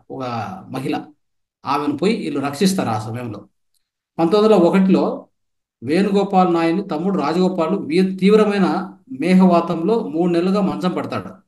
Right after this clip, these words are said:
ఒక వారంలో అతని మద్రాసు యూనివర్సిటీ పరీక్షలు రాయాలి ఆయన. అంటే ఆ అబ్బాయి మద్రాసు యూనివర్సిటీ పరీక్షలు రాయాలి.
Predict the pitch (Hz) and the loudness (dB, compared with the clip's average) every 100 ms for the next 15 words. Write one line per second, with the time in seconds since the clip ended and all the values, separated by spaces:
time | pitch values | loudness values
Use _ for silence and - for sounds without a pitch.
0 | _ _ _ _ _ 147 151 160 185 196 | _ _ _ _ _ -2 2 4 4 4
1 | 202 185 165 151 135 180 185 185 180 175 | 2 2 0 -2 0 2 2 0 -2 -4
2 | - 170 180 180 160 160 - 160 165 160 | -6 -8 -8 -6 -4 -4 -2 -2 -2 -4
3 | - _ _ _ _ 131 156 151 107 95 | -12 _ _ _ _ -4 -2 -2 -4 -8
4 | - _ 131 185 190 - - 131 156 156 | -16 _ -6 -4 -6 -10 -10 -4 0 0
5 | - - 139 135 165 160 147 147 - 156 | 0 -4 -10 -2 0 0 -4 -4 -4 -2
6 | 170 131 110 92 | -2 -2 -6 -10